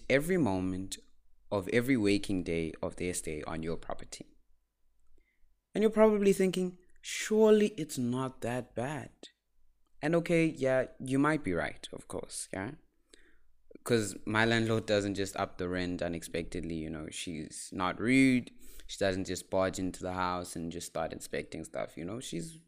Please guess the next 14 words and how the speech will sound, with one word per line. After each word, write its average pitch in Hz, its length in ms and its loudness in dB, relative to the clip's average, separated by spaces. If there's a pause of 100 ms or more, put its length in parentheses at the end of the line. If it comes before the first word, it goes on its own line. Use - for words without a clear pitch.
she's 180 180 -8
a 190 60 0
proper 208 320 4
human 185 400 0
being. 147 420 2 (1000)
And 139 240 4
I'm 131 120 2
sure 156 180 4
you're 143 120 6
wondering, 131 460 2
"Then 98 240 -2
what's 95 240 -2
the 98 100 -6
problem?" 131 480 -2